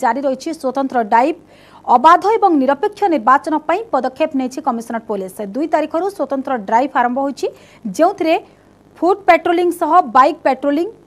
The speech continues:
ମୋବାଇଲ୍ ପାର୍ଟି ପାଟ୍ରୋଲିଂ କରାଯାଉଛି। ଏହି ଟିମ୍ କେବଳ ନିର୍ବାଚନ ସମ୍ପର୍କିତ ପାଟ୍ରୋଲିଂ କରିବେ। ପାଖ ଥାନା ସହ ମିଶି ପାଟ୍ରୋଲିଂ କରୁଛି ଏହି ଟିମ୍। ଅସାମାଜିକ ଯୁବକ, ଯେଉଁମାନଙ୍କ ନାଁରେ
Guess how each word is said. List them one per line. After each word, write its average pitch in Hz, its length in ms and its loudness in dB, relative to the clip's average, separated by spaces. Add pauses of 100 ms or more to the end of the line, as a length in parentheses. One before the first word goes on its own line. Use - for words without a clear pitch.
ମୋବାଇଲ୍ 277 480 4
ପାର୍ଟି 269 240 0
ପାଟ୍ରୋଲିଂ 277 440 -2
କରାଯାଉଛି। 254 560 0 (460)
ଏହି 339 180 6
ଟିମ୍ 440 280 4
କେବଳ 349 320 6
ନିର୍ବାଚନ 330 540 2
ସମ୍ପର୍କିତ 320 520 -2 (140)
ପାଟ୍ରୋଲିଂ 277 460 2
କରିବେ। 190 300 -2 (540)
ପାଖ 277 200 6 (180)
ଥାନା 277 240 2
ସହ 320 180 4
ମିଶି 294 280 0
ପାଟ୍ରୋଲିଂ 285 480 0
କରୁଛି 254 340 -2
ଏହି 262 140 0
ଟିମ୍। 311 240 -4 (360)
ଅସାମାଜିକ 359 640 4
ଯୁବକ, 262 360 2 (340)
ଯେଉଁମାନଙ୍କ 330 560 2
ନାଁରେ 277 340 6